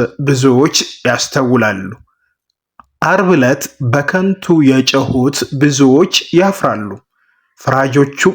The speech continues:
ይጸጸታሉ፣ ተገዳዳሪዎችም ይበታተናሉ፣ የመቃብር ጠባቂዎችም ይደነግጣሉ። ኢትዮጵያ ግን አይቀረ በሆነው ትንሣኤ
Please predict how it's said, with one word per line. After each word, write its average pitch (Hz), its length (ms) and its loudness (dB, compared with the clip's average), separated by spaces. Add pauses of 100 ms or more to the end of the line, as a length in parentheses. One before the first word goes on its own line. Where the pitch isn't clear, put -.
ይጸጸታሉ፣ 139 720 -2 (640)
ተገዳዳሪዎችም 143 1080 -2 (120)
ይበታተናሉ፣ 123 1040 -2 (840)
የመቃብር 139 840 0
ጠባቂዎችም 135 1000 0
ይደነግጣሉ። 135 880 0 (1800)
ኢትዮጵያ 143 600 0
ግን 151 200 -2 (460)
አይቀረ 151 480 0 (100)
በሆነው 131 500 -2 (160)
ትንሣኤ 127 580 -2